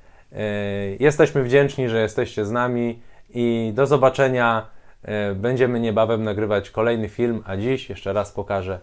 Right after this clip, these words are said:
okładkę. Polecam, e, Karola Wojtyłę, e, książkę Karola Wojtyły, Kazanie na Areopagu.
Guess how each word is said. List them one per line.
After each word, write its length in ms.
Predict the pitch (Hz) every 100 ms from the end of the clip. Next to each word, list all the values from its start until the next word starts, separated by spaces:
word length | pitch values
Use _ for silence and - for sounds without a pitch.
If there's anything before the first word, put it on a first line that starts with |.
| -
okładkę. 520 | - 120 120 - 107 104 - - _
Polecam, 580 | - 120 127 127 110 104 104 - - - - 107
e, 500 | 104 101 98 95 101
Karola 360 | 127 127 131 113
Wojtyłę, 680 | 107 107 127 120 110 104 101 - - - - -
e, 280 | 101 92 -
książkę 380 | 151 147 127
Karola 320 | - 110 110 98
Wojtyły, 640 | 98 98 117 110 101 98 - - -
Kazanie 500 | 123 113 117 113 107
na 320 | 98 92 87 - - - -
Areopagu. 1080 | 110 113 110 110 107 107 107 98 87 87